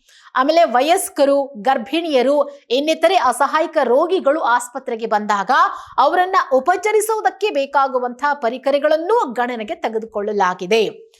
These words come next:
ದಾದಿಯರು ಹಳ್ಳಿಗಳಿಂದ ಕಳುಹಿಸಿದ ರೋಗಿಗಳು ಆಸ್ಪತ್ರೆಗೆ ಬಂದು ಉಪಚಾರ ಪಡೆದಿದ್ದಾರಾ ಅನ್ನುವಂಥ ದಾಖಲಾತಿ, ಗಾಲಿ ಕುರ್ಚಿ, ಪ್ರತ್ಯೇಕ ಶೌಚಾಲಯ ವ್ಯವಸ್ಥೆ,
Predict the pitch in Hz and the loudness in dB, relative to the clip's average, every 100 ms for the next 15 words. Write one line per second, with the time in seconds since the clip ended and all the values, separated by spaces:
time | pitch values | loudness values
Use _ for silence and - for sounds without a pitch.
0 | _ _ _ 202 277 349 392 294 254 339 | _ _ _ 0 4 4 2 2 2 2
1 | 381 254 269 311 269 240 254 285 233 226 | 0 -2 -4 -2 0 0 -2 -2 -2 -4
2 | 233 240 254 302 320 - - 165 208 247 | -10 -2 2 2 0 -4 -14 -4 2 2
3 | 254 240 247 285 359 349 226 262 - 285 | 2 0 2 2 0 -2 -2 -2 -4 -12
4 | 269 233 208 285 370 - 247 269 262 254 | -10 -6 -2 -2 -2 -8 -8 -8 -2 0
5 | 254 247 220 254 220 254 254 330 302 - | 0 -2 -4 -4 0 2 4 4 2 -2
6 | - 226 240 233 240 214 214 214 240 240 | -10 -10 -8 -6 -4 -2 -2 -2 0 0
7 | 240 330 392 - _ _ - 196 269 285 | 0 0 -2 -4 _ _ -18 0 2 4
8 | 339 359 285 - - 330 392 - - 262 | 2 -2 -4 -6 -4 -2 -4 -6 -6 -6
9 | 262 320 330 330 285 262 269 277 269 254 | -4 -8 -2 -2 -2 -4 -4 -2 0 0
10 | 247 226 254 277 - 311 359 381 | 0 -2 -2 -4 -2 0 2 0